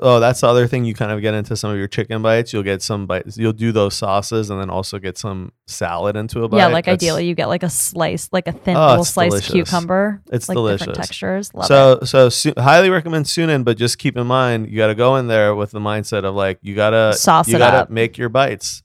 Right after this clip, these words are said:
Speaker 1: But everything's really high quality.
Speaker 2: Mm-hmm. What's another?
Speaker 1: Honor Bar, I think food wise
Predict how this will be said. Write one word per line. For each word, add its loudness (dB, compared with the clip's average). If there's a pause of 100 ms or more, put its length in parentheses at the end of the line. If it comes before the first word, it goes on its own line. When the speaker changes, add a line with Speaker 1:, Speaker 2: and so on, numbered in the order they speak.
Speaker 1:
But 2
everything's 0
really -4
high -6
quality. -4 (200)
Speaker 2:
Mm-hmm. -4
What's -6
another? 4
Speaker 1:
Honor 4
Bar, 0 (1400)
I 2
think -2
food 2
wise 2